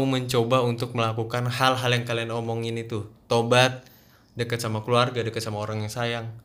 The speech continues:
Kita akan melakukan, kita akan berusaha meng-, melakukan hal yang seperti itu.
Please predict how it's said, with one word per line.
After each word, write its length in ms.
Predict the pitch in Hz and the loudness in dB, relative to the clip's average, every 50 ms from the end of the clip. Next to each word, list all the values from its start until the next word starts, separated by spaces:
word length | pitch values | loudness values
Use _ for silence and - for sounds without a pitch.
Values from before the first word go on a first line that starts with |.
| _ - | _ -8
Kita 320 | - 120 143 139 135 - | -6 -2 0 0 0 0
akan 160 | 127 123 120 | -2 -2 -2
melakukan, 560 | 113 110 110 113 104 - 123 127 127 127 - - _ _ _ _ _ - - _ _ _ - | -2 -2 -4 -6 -4 -4 -4 -4 -4 -8 -12 -16 _ _ _ _ _ -20 -20 _ _ _ -2
kita 240 | 139 135 139 143 | 0 4 4 4
akan 160 | 139 139 139 131 | 4 4 2 0
berusaha 400 | 123 120 120 123 127 123 135 143 | 2 0 0 0 0 2 2 2
meng-, 320 | 139 131 123 120 120 117 - - | 2 2 0 0 -2 -4 -4 0
melakukan 480 | 120 117 113 113 117 113 - 127 127 120 120 | 2 4 4 4 0 0 -2 0 0 2 4
hal 160 | 117 113 113 110 110 | 4 4 4 4 2
yang 320 | 104 104 104 104 107 110 - - | 0 -2 -2 -6 -8 -10 -12 -10
seperti 560 | - - 113 113 113 - - 110 107 107 110 | -6 -6 -6 -6 -6 -6 -4 -4 -4 -4 -4
itu. 240 | - 104 90 90 | -6 -6 -8 -8